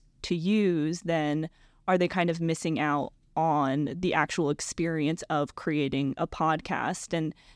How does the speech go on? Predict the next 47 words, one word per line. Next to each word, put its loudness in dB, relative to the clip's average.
that's 2
kind 2
of -2
where 2
I, 0
the 2
hesitancy 0
for -4
me 2
as 2
an 0
instructor -2
is, -4
is 0
thinking 0
about, 2
are 4
they 4
going 2
to 0
get 0
all 0
that -2
they -2
can -2
get -2
out 2
of -2
it? 2
And, 0
like, 0
what's -2
then 0
the 0
purpose -2
of -2
using 0
this -2
new 0
media 0
in -4
the -6
classroom? -6
Is 0
it 0
just -2
to -2